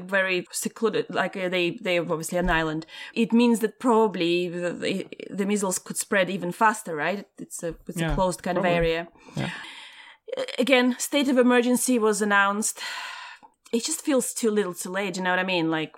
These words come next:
Speaker 1: forty-two
Speaker 2: Yeah.
Speaker 1: kids
Speaker 2: No, the, the,
Speaker 1: died.
Speaker 2: the, we should note there, it's the news that I talked about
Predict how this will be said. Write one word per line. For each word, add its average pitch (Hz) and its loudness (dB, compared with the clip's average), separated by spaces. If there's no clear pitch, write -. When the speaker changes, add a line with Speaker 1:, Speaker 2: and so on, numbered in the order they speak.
Speaker 1:
forty-two 151 0
Speaker 2:
Yeah. 160 -6
Speaker 1:
kids - -8
Speaker 2:
No, 277 8
the, 247 4
the, 247 0
Speaker 1:
died. 160 0
Speaker 2:
the, - -4
we 185 4
should 196 2
note 233 4
there, 139 6
it's - -6
the 175 6
news 226 8
that 185 2
I 190 6
talked 165 0
about 135 4